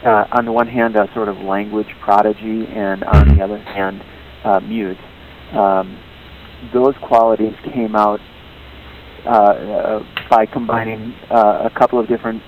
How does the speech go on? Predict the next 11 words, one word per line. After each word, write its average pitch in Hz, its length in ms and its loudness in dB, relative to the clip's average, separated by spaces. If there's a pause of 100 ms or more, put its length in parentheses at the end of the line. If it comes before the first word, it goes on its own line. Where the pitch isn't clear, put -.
(220)
uh, 104 240 2
experiences 113 640 -6
I'd 110 160 4
had, 104 340 2 (680)
as 123 180 2
well 113 300 4
as 107 180 4
my 107 220 2
interest 110 480 -6 (160)
in, 101 360 -8 (560)
uh, 202 220 -2